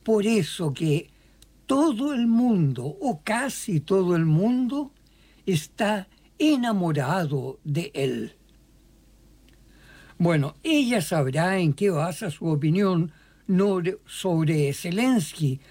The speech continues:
sino sobre el supuesto enamoramiento de casi todos los habitantes del planeta. Pero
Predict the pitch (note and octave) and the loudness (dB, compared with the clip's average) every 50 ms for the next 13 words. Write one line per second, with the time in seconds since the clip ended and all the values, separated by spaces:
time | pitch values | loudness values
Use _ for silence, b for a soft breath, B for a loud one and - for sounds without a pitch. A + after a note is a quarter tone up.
0 | B B B - - - A3+ G#3 G3 G3+ G#3 D#3+ - G#3 G3 D#3+ F3 F3 D3 - | B B B -8 -2 0 2 4 4 4 2 2 2 2 2 2 0 -2 -2 -2
1 | G3+ E3+ D3+ F3+ F3+ D3+ - G3+ F3+ D3+ D3 D3+ D#3 D3 D3 C#3 C#3+ D#3 G3+ A#3+ | -2 0 0 0 -2 -2 -2 0 0 2 2 2 2 2 2 2 0 0 0 2
2 | C4 B3+ A#3 D#3 - F#3+ D#3+ - D3 - E3 C#3+ - - F3 D3+ D3+ E3 D#3 D#3 | 2 2 0 0 0 0 2 2 0 0 -4 -6 -4 -4 -4 -2 0 0 2 2
3 | D3 D#3 E3+ - - F#3 E3+ D#3+ D3 F#3+ F3+ F3 D3+ G#3+ F3 E3 G3 F3+ D3+ C4+ | 0 0 -2 -6 -4 -4 -2 0 0 0 0 -2 -2 -4 -4 -4 -4 -4 -6 -4
4 | C4 C4+ D#4+ D#4+ B3 D3 - C3 A2+ - _ _ _ _ - - - - - - | -4 -2 0 0 0 -2 -4 -8 -10 -12 _ _ _ _ -20 -20 -20 -20 -20 -20
5 | - - - B B B B B B B B B B B B - - - A3+ G#3+ | -20 -20 -20 B B B B B B B B B B B B -6 -2 0 2 4
6 | A#3 A#3 A#3 - | 2 2 0 -2